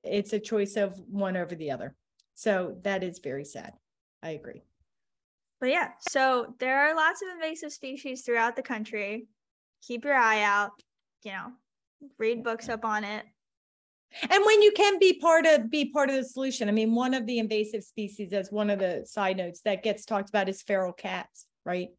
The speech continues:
Speaker 1: And one of the solutions for feral cats is that you don't have to go kill the cats, is that you can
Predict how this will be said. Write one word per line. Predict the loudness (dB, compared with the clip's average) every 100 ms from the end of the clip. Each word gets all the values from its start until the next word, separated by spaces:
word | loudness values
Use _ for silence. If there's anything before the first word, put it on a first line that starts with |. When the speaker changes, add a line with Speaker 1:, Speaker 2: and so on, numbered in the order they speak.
| -8
Speaker 1:
And | -4 -2 -2 -4 -12 -20 -20 -4
one | 4 6
of | 6
the | 4
solutions | 2 0 0 0 -2
for | -2
feral | 0 0 0
cats | -2 -4 -4 -6
is | -6
that | -6
you | -4
don't | -2 -2
have | -4 -4
to |
go | -6 -4
kill | -2 -4
the | -4
cats, | -6 -6 -6
is | -8 -4
that | -2
you | -2 -2
can | 0 -2